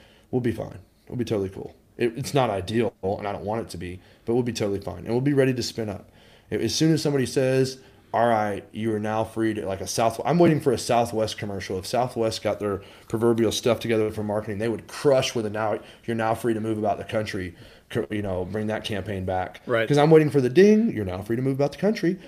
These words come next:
Speaker 1: Like, everything's gonna, so, and when that happens, it's gonna be this huge rush, and people are gonna wanna be out, and it's gonna be great, right? And so, uh, we're just trying to stay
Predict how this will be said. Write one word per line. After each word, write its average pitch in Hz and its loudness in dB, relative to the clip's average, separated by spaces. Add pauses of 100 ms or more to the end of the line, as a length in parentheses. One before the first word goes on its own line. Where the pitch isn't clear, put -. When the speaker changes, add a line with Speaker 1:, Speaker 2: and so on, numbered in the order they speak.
(140)
Speaker 1:
Like, 104 -4
everything's 120 0
gonna, - -8
so, 117 0
and 120 -4
when 147 0
that 160 2
happens, 175 2 (240)
it's 135 -6
gonna 165 0
be 190 2 (480)
this 135 -2
huge 170 0
rush, 165 4
and 147 -2
people 165 2
are - 2
gonna 160 4
wanna 156 4
be 147 4
out, 147 4
and 135 -2
it's 131 -4
gonna 127 -2
be 117 0
great, 101 -2
right? 104 0
And 104 -8
so, 110 4
uh, 107 4
we're 143 4
just 196 0
trying 165 2
to 135 0
stay 123 -2